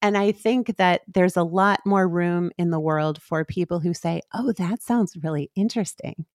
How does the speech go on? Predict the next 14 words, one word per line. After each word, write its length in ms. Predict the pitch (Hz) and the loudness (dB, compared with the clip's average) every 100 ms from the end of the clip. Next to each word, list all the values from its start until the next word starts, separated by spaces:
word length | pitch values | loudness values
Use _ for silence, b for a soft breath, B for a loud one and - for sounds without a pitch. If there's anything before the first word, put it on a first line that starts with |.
| _ _ _ - | _ _ _ -10
Tell 220 | - 262 | 0 4
me 140 | 285 | 6
more 220 | 196 208 | 6 4
about 300 | 214 147 - | 0 -2 -6
that." 260 | - - - _ - | -10 -14 -14 _ 0
That's 360 | 220 359 - - | 2 2 0 -6
a 100 | 208 | -6
question 720 | 208 - 214 214 - 226 190 | -6 -4 -2 -2 -4 -4 -4
that 160 | 170 - | -4 -6
goes 260 | 170 156 | -4 -4
wide. 480 | 151 156 156 170 - - | -4 -2 0 -2 -6 -2
That's 300 | 180 226 - | 0 0 -2
a 40 | |
question 800 | 240 - 190 190 - 175 160 160 | -10 -6 -6 -6 -8 -10 -8 -10